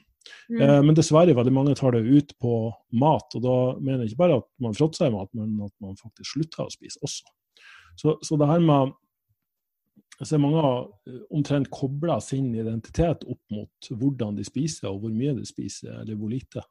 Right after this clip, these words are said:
Speaker 2: for den saks skyld. Eh, har du noen sånne gode perspektiver å, å gi de menneskene der ute? Det, det er jo ganske mange,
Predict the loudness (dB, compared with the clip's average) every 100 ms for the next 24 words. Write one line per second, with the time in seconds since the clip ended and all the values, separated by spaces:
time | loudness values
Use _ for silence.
0 | _ -12 -10 -10 -14 -16 -18 -20 _ _
1 | -20 -20 -20 _ _ -4 0 0 0 -4
2 | -6 -8 -8 -10 -16 _ -8 0 2 2
3 | 2 0 0 -4 -4 -4 0 2 2 0
4 | 0 -2 -4 -6 -8 -10 -10 -6 -8 -8
5 | -8 -6 -4 -4 -6 -6 -8 -10 -10 -8
6 | -4 -2 -2 -2 -2 -4 -4 -6 -8 -6
7 | -4 -4 -6 -8 -8 -8 -10 -10 -6 -4
8 | -4 -6 -8 -6 -4 -4 -6 -6